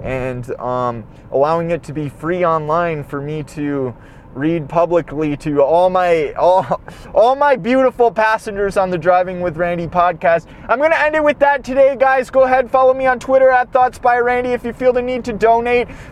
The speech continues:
for my legal fund that will probably take place if Danielle gets pissed off that I read her book to all you guys. Well, so fucking be it. Donate. My Venmo, my PayPal, link are in the description.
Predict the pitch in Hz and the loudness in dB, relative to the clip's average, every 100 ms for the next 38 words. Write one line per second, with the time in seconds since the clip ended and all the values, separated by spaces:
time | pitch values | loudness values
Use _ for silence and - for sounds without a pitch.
0 | - 220 214 208 202 185 180 208 240 247 | 0 2 2 2 2 0 -4 -4 0 2
1 | 226 202 208 208 214 185 190 190 185 180 | 2 2 2 2 0 0 2 2 2 -2
2 | 170 196 196 202 214 202 165 196 196 180 | 0 0 2 0 0 -2 0 2 2 0
3 | 185 175 175 170 170 180 175 175 - - | -6 -2 -2 0 2 4 4 2 -2 -16
4 | - - - 165 160 - 185 175 - 170 | -20 -20 -8 -4 -4 0 0 0 0 2
5 | 170 - 165 156 156 170 160 151 170 175 | 2 0 2 2 2 2 0 0 0 0
6 | - 151 143 135 131 131 135 135 143 147 | 0 2 2 2 -2 0 2 2 0 -2
7 | 139 156 156 151 - - - - - - | 0 2 2 0 -8 -20 -20 -20 -20 -20
8 | - - - - 208 214 214 208 208 185 | -20 -20 -6 2 2 4 2 0 -2 -6
9 | 175 160 120 202 220 247 247 226 - - | 0 0 2 2 2 4 2 0 -8 -20
10 | - 160 170 147 220 240 233 226 208 170 | -8 -2 0 2 0 2 4 4 2 -2
11 | - 226 220 247 226 226 208 226 220 214 | 2 2 2 2 2 2 0 -2 0 0
12 | 220 214 175 170 - 220 226 - 226 226 | 2 0 -2 -4 0 2 2 -2 -2 -2